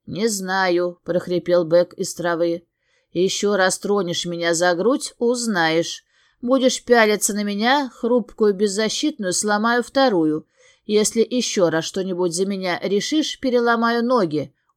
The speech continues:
Обе. Надеюсь, тебе все ясно?» Наконец я его отпустила. Бэк сел, отряхнул одежду,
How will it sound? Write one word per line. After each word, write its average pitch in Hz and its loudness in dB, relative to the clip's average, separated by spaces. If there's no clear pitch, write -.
Обе. 185 4
Надеюсь, 190 2
тебе 190 0
все 269 -2
ясно?» 165 -2
Наконец 277 0
я 226 0
его 196 0
отпустила. 160 -4
Бэк 277 2
сел, 226 0
отряхнул 226 -2
одежду, 170 -2